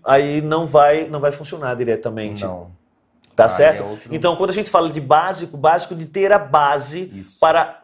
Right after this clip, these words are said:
Speaker 1: conseguir construir aquele conhecimento durante a, a prova,
Speaker 2: Perfeito,
Speaker 1: entendeu?
Speaker 2: perfeito.
Speaker 1: Então é justamente isso que, que a gente precisa.
Speaker 2: Uhum.
Speaker 1: Então, eu tenho aqui, ó, duas coisas que nós precisamos. Primeiro, conhecer saber o que é um scanning.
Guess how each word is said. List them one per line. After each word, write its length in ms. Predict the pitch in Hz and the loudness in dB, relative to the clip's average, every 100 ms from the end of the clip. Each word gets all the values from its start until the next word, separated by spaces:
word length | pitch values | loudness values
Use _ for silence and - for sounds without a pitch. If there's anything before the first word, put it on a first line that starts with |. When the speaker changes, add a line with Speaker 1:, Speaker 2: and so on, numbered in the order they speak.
| _ | _
Speaker 1:
conseguir 360 | 180 180 156 180 | -8 -6 -8 -6
construir 580 | 180 185 - 190 170 | -6 -6 -8 -6 -2
aquele 240 | 170 175 165 | -2 -2 -4
conhecimento 640 | 170 160 175 151 151 151 | -6 -6 -4 -2 -2 -2
durante 480 | 156 151 143 147 165 | 0 0 0 0 2
a, 340 | 139 139 143 143 | 6 6 6 4
a 140 | 147 | 0
prova, 460 | - 156 143 123 104 | -2 2 2 2 -2
Speaker 2:
Perfeito, 220 | 110 123 | -6 -6
Speaker 1:
entendeu? 260 | 131 123 170 | 0 4 2
Speaker 2:
perfeito. 220 | 185 - | 0 -8
Speaker 1:
Então 180 | 110 151 | 0 0
é 160 | 160 151 | 2 0
justamente 580 | 151 151 151 151 160 180 | -2 -2 -2 -2 -8 -10
isso 360 | 147 151 - - | -8 -10 -10 -10
que, 240 | 143 151 - _ _ | -8 -8 -12 _ _
que 80 | 156 | 2
a 40 | |
gente 240 | 139 147 | 2 -2
precisa. 800 | 143 165 175 - 143 120 117 107 - 110 | -2 -2 -2 -4 -6 2 2 2 -4 -6
Speaker 2:
Uhum. 220 | 117 117 | -4 -2
Speaker 1:
Então, 380 | 170 170 254 202 - - | 2 4 4 0 -12 0
eu 80 | 208 | 0
tenho 160 | 226 233 | 2 -4
aqui, 200 | 233 202 | 0 2
ó, 180 | 139 - _ _ | 2 -2 _ _
duas 320 | 147 277 294 | 0 2 2
coisas 220 | - 233 226 | 2 0 0
que 80 | 220 | -2
nós 140 | 220 | -2
precisamos. 720 | - 214 214 185 180 147 120 - | 2 0 0 0 2 2 -2 -8
Primeiro, 540 | 240 254 214 185 151 | -6 2 4 4 4
conhecer 260 | 170 208 208 | 4 4 4
saber 260 | 190 196 | 4 2
o 60 | 185 | 0
que 100 | 190 | 0
é 60 | |
um 60 | 180 | -2
scanning. 580 | 180 - 190 185 190 | -6 -4 0 0 -2